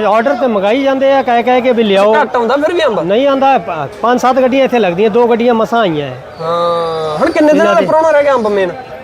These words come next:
Speaker 1: ਬਸ ਹੌਲੀ ਹੌਲੀ ਬਸ ਐਂ ਕਰਕੇ ਇਹਦਾ ਮਹੀਨਾ ਹੈਗਾ ਇੱਕ।
Speaker 2: ਹਾਂ।
Speaker 1: ਹੌਲੀ ਹੌਲੀ ਕਰਕੇ ਘਟੀ ਜਾਣਾ, ਦਸੇਰੀ ਘ-,
Speaker 2: ਘਟੀ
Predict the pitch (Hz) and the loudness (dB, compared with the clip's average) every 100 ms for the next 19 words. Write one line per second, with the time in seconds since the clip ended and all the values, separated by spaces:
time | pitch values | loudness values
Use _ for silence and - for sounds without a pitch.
0 | - - - 214 294 339 339 240 180 226 | -16 -14 -12 -4 0 2 2 0 0 2
1 | 294 269 294 302 269 262 269 269 254 269 | 4 4 2 0 0 0 0 -2 -2 0
2 | 269 269 254 214 202 269 233 170 160 202 | 0 0 2 2 2 2 2 0 0 0
3 | 185 170 117 - 165 160 151 214 269 269 | 0 -6 -6 -14 -8 -6 0 2 2 2
4 | 269 262 262 254 254 208 240 247 254 214 | 2 0 -2 -2 -2 0 0 2 2 0
5 | 202 214 226 214 165 156 | 0 0 0 0 -2 -2